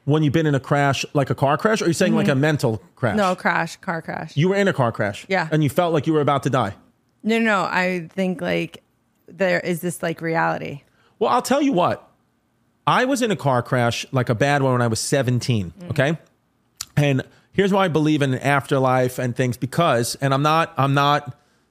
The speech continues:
Speaker 1: conspiracy theorist or anything, but when I was in that car crash,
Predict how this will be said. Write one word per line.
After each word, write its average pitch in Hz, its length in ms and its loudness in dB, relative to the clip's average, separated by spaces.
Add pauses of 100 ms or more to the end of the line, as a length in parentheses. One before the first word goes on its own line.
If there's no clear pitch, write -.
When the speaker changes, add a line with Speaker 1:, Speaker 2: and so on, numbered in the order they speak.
(220)
Speaker 1:
conspiracy 143 520 0
theorist 135 320 0
or 131 40 0
anything, 120 400 0
but 170 300 2 (220)
when 147 100 0
I 165 80 2
was 190 120 2
in 208 60 0
that 202 160 2
car 165 200 2
crash, - 480 -4